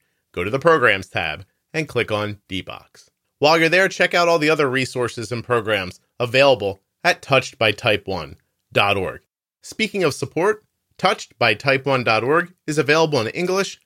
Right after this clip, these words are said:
and Spanish. Don't forget to find them on Facebook and Instagram, too. You do not want to miss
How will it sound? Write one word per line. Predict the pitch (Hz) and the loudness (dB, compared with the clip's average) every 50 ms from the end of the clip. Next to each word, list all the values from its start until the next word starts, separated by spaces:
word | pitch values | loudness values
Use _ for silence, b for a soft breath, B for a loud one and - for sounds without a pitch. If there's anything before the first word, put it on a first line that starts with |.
| _ _ _ _ - | _ _ _ _ -2
and | 131 131 131 131 127 | 0 0 0 0 -2
Spanish. | - - - 87 69 58 50 - - - _ _ _ _ _ _ | -6 -6 -8 -8 -8 -10 -14 -20 -20 -20 _ _ _ _ _ _
Don't | - 139 143 127 | 0 0 2 2
forget | 151 139 156 147 - | 2 2 2 0 0
to | 135 | 0
find | - 143 143 151 147 | 2 4 4 4 4
them | 143 139 | 4 4
on | 139 135 127 127 | 4 2 2 2
Facebook | - - 127 139 131 - - 139 135 139 | 0 0 0 0 0 0 0 0 0 0
and | 135 123 | 0 0
Instagram, | 117 107 - - 101 92 87 82 82 78 73 71 | 0 -2 -4 -10 -10 -8 -6 -6 -6 -6 -8 -10
too. | - - 90 78 - - _ _ _ _ _ | -10 -10 -8 -8 -10 -14 _ _ _ _ _
You | 107 107 95 | -10 -8 -2
do | 120 135 151 | 0 0 2
not | 151 143 147 143 - | 4 4 4 2 2
want | 131 127 131 | 0 2 2
to | 131 | 2
miss | 120 104 85 65 - - - | 0 0 -4 -6 -8 -12 -20